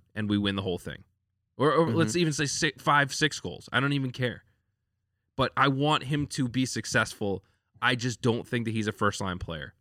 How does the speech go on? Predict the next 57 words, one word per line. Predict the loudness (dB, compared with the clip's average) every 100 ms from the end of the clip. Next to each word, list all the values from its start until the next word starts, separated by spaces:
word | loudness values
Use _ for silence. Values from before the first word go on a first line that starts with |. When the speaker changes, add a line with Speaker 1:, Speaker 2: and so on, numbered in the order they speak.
| 0
Speaker 1:
I | 4
really | 6 4 4
don't. | 0 -2 0
Not | 2 4
on | 4
this | 0 -2
team. | -6 -6 -10 _ _ _
If, | -6 -6 0
is, | 0 0 -2
i-, | -2 0
is | 0
he | 2
a | 2
first-line | 2 2 2
player | 4 4 4
in | 2
Arizona? | 2 4 2 2 0 -4 -8
Yes. | -4 -4 -4 -12 -14 _ _ _ _
Is | -2
he | 0
a |
first-line | 2 2 2 0
player | 4 4 4
on | 0
Seattle | 0 2 4 4
right | 4 4
now? | 2 -2 -4 _ -4
Yes. | -2 -2 -4 -12 _
But | 2 2
he | 4 4
is | 4
not | 4 4 4
Speaker 2:
<laughs> |
Speaker 1:
on | 2 2
this | 0
Boston | 2 2 2 0
Bruins | -2 -2
team. | -6 -10 -8 -6
Speaker 2:
Okay. | -6 -8 -14 -18 -18 -4
Why | -2
don't | -2
you | 0
name | 2 2
another, | 0 0 2 0
like, | 0 -4 -6 -16 _
bottom | -8 -2 0 0 -2
of |
the | -4
barrel | -4 -4 -6
team | -6 -6
he | -2
might | 6
Speaker 1:
You | 8
Speaker 2:
suck? | 8 6
Speaker 1:
see |
my | 4 6
point? | 6 6 4